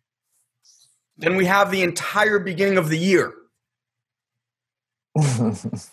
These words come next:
Speaker 1: We've had people message us that I didn't even know were following us. "How can I please work with you?"
Speaker 2: Mm-hmm.
Speaker 1: No marketing, no nothing.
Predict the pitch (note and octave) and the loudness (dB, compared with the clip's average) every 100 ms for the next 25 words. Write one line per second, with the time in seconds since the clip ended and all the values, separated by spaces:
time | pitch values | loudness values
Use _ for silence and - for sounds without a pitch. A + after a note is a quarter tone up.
0 | A2 - B2+ - - C#3+ F#3+ A#3 A#3+ A#3 | -10 -10 -12 -16 -8 -4 0 2 2 0
1 | G3 - A3+ A3+ G#3+ F3+ E3+ F3+ F#3+ - | -2 -4 -4 2 2 2 0 2 2 0
2 | A#3 A3+ B3 B3+ - - - - C#3 F#3 | -4 0 2 0 -4 -16 -20 -2 2 2
3 | F#3 G#3 B3+ A#3+ A3 F#3 F#3 F#3 F#3+ G#3 | 2 0 2 0 0 -2 -2 0 0 2
4 | F#3+ - - G3+ G3 G3+ F3 C3 F#2+ - | 0 -2 -4 0 4 4 2 -2 -6 -8
5 | - - E3+ F3 F#3 F#3 F#3 E3 D#3+ - | -14 -4 2 2 2 0 2 2 0 -2
6 | F3 C#3+ C#3 D3+ - A#2+ - D#2+ - - | -2 0 2 2 0 -6 -6 -10 -12 -16
7 | _ _ _ _ C#3 G#2 A#2 A2 G#2 - | _ _ _ _ -6 0 0 0 -2 -14
8 | _ _ _ _ _ - B2 F3 A3 G#3 | _ _ _ _ _ -6 2 2 4 2
9 | F#3+ G3 F#3+ F#3+ F#3+ - _ _ _ B2+ | 0 0 0 -2 -6 -16 _ _ _ -6
10 | A#2+ D#3 A3+ A3+ B3+ - C3+ G#2 | 0 2 2 2 0 0 -2 -2